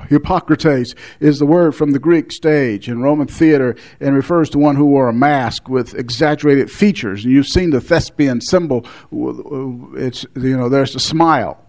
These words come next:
and then there's a frown. The thespian symbol you, for actors, that's the idea. Uh, the Hippocrates, or hypocrite, was one playing a role. He was a play actor on stage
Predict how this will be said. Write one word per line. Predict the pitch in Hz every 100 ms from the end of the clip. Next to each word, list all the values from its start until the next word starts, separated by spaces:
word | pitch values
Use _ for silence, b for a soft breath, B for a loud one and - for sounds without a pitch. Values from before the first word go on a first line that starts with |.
| -
and | - 120 120
then | 127
there's | 127 123
a | 110
frown. | - 160 156 127 98 104
The | 104
thespian | - - 151 143 - 131 117
symbol | - 139 123
you, | 120 127
for | - 117 -
actors, | 139 131 117 104
that's | 131 123 -
the | - 110 104 B B
idea. | 110 107 113 117 107 - b b b _ b b b b b b
Uh, | 135 131
the | 131
Hippocrates, | 143 165 180 156 - 196 127 -
or | 120
hypocrite, | 185 202 160 135 - B B
was | - 135 139 143
one | 156 165 151
playing | - 151 143
a | 131 120
role. | 135 156 120 92 - -
He |
was | 135
a | -
play | - 190 170
actor | 147 131 139
on | 123 113
stage | - - 123 98 90 76 - -